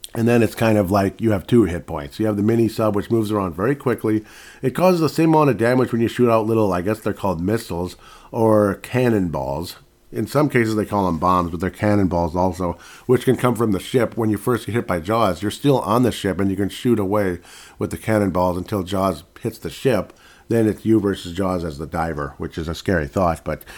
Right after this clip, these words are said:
<laughs> in the game, it's not as hard as it may seem.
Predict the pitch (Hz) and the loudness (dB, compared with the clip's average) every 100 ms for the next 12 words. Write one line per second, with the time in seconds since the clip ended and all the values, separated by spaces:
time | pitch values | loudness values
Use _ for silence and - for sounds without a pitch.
0 | - - - - 120 131 120 110 98 98 | -20 -20 -16 -2 0 0 0 0 0 -2
1 | 90 82 - - - 117 - 117 101 87 | -4 -8 -16 -20 -8 -8 -4 -2 -4 -4
2 | 98 95 82 78 82 73 92 90 90 104 | -2 -2 -4 -8 -8 -8 -6 -6 -6 -10